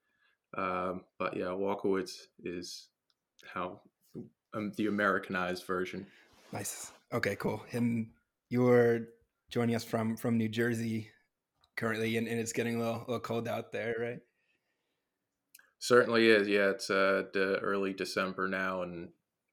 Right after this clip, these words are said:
Speaker 1: Northeast, early December. That's cold weather.
Speaker 2: Did you grow up?
Speaker 1: Coming.
Speaker 2: Did you grow up there? Have you spent your whole life over, over
Speaker 1: Yep, yeah. Born and raised in New Jersey.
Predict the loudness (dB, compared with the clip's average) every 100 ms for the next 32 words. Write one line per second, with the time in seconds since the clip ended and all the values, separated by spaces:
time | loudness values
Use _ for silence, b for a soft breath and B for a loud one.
0 | _ -4 -4 -2 -2 -2 -4 -4 -2 0
1 | -2 -4 -4 -4 -4 -4 -6 -8 -14 -16
2 | -12 -6 -4 -2 -2 -2 -6 _ _ _
3 | -10 -4 0 2 2 0 -2 -14 -10 -10
4 | -10 -6 -4 -2 -2 -2 -6 -4 -6 -6
5 | -8 -6 -6 -4 -8 -12 -12 -8 -4 -4
6 | -4 4 4 4 4 4 4 -2 _ _
7 | _ _ _ -4 -2 0 4 2 2 -2
8 | 2 2 2 0 -6